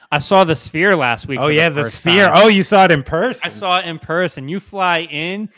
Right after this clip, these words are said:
Speaker 1: and
Speaker 2: It's
Speaker 1: it had it
Speaker 2: intense?
Speaker 1: looking like the moon. It's
Speaker 2: Oh,
Speaker 1: crazy.
Speaker 2: really? It's pretty cool.
Speaker 1: It's, and
Speaker 2: It looks pretty crazy.
Speaker 1: I hope one day you guys get to play there, 'cause that'd be like, "Benny, let, let's,"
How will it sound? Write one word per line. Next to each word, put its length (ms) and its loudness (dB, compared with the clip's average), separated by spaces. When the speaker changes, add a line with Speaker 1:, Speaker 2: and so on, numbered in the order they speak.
Speaker 1:
and 200 -4
Speaker 2:
It's 100 -8
Speaker 1:
it 20 -2
had 200 -2
it 60 -2
Speaker 2:
intense? 180 -12
Speaker 1:
looking 240 -12
like 180 -10
the 80 -12
moon. 560 -10
It's 160 -12
Speaker 2:
Oh, 160 2
Speaker 1:
crazy. 180 2
Speaker 2:
really? 300 -2
It's 140 -20
pretty 200 -4
cool. 260 -4
Speaker 1:
It's, 280 -14
and 220 0
Speaker 2:
It 20 -2
looks 260 2
pretty 240 -4
crazy. 480 -14
Speaker 1:
I 220 -2
hope 380 -6
one 220 -10
day 120 -6
you 100 -8
guys 220 -6
get 140 -16
to 80 -20
play 260 -12
there, 320 -12
'cause 200 -14
that'd 180 0
be 100 -6
like, 260 -12
"Benny, 360 -8
let, 160 -18
let's," 260 -12